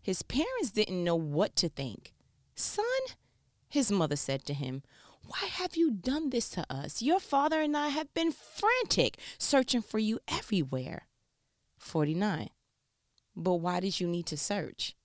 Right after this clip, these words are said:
he asked. "Didn't you know that I must be in my father's house?" Fifty.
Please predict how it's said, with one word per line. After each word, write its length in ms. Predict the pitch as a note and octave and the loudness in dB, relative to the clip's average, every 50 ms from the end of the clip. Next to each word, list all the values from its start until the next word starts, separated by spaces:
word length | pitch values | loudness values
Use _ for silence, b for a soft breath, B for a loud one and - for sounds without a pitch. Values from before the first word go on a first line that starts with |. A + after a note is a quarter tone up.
| _ _ _ | _ _ _
he 220 | - - D3+ - | -6 -4 -2 -2
asked. 500 | - C#3 D#3 - - - - - - - _ _ _ _ _ _ _ _ _ _ _ _ E3 | -2 -4 -6 -8 -10 -12 -16 -16 -16 -20 _ _ _ _ _ _ _ _ _ _ _ _ -6
"Didn't 380 | D3 C#3+ F3 G#3 G#3 G3+ F3+ | 0 0 0 2 2 0 0
you 80 | E3+ E3+ | 0 0
know 460 | F3 D#3+ D3+ D3+ D3 D#3 F3+ G#3 A3+ - _ _ _ - | 0 2 2 2 2 0 -2 -4 -8 -10 _ _ _ -4
that 120 | D3+ D3 | -2 0
I 80 | D3+ C#3+ | 0 0
must 480 | C#3+ C#3 C3+ C#3 D3+ F3 - - F#3 | 0 0 0 0 0 0 -2 -4 -4
be 160 | F3+ F#3+ F#3+ | -4 -4 -4
in 60 | F#3+ G3 | -2 -4
my 120 | G3 G3+ | -4 -6
father's 420 | G#3 - A#3 A#3 B3 B3 C4 B3+ | -6 -4 -4 -4 -4 -4 -6 -6
house?" 380 | - C#4 D4 D#4+ F4 - - - _ _ _ _ _ _ _ _ _ _ _ _ _ _ _ _ - | -6 -6 -8 -8 -10 -12 -12 -14 _ _ _ _ _ _ _ _ _ _ _ _ _ _ _ _ -4
Fifty. 480 | - A3 G#3 - - D3+ C#3+ C#3 D3 | -2 -2 -2 -2 -2 -4 -4 -4 -6